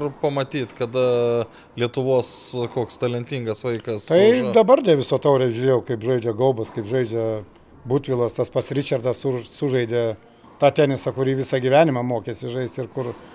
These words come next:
Speaker 2: kur savo geriausius rezultatus tikrai, tikrai fantastiškai žaidė, tik <laughs> pritrūko vieno taško pirmam sete, o po to, kas ten būtų, tai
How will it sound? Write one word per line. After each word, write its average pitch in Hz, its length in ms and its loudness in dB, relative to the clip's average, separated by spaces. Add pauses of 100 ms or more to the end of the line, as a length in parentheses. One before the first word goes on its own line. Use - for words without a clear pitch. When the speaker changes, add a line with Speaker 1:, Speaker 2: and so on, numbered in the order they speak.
(100)
Speaker 2:
kur 123 160 -4
savo 139 260 4
geriausius 131 460 2
rezultatus 135 640 -4
tikrai, 170 240 2 (120)
tikrai 165 360 0 (880)
fantastiškai 127 680 0
žaidė, 160 460 2
tik 147 180 -4 (1300)
<laughs> 113 100 -10 (1040)
pritrūko 135 480 -2
vieno 123 240 0
taško 123 320 -2
pirmam 123 320 -6
sete, 117 300 -4
o 110 100 -6
po 120 160 -8
to, 127 160 -8
kas 113 160 -8
ten 123 200 -6
būtų, 117 240 -10
tai 123 180 -10